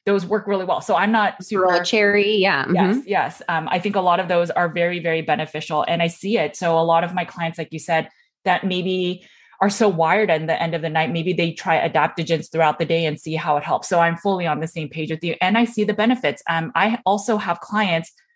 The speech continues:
Speaker 1: because they don't have proper gut function, even though they're eating two pounds of meat, their markers for B vitamins are low.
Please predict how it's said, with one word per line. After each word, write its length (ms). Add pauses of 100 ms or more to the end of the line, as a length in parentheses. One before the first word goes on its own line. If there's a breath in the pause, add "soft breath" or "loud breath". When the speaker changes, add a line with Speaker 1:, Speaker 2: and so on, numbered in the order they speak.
Speaker 1:
because 220
they 100
don't 140
have 240
proper 280
gut 300
function, 420 (400 loud breath)
even 220
though 100
they're 140
eating 280
two 200
pounds 260
of 80
meat, 360 (140)
their 600
markers 480
for 140
B 240
vitamins 480
are 180
low. 400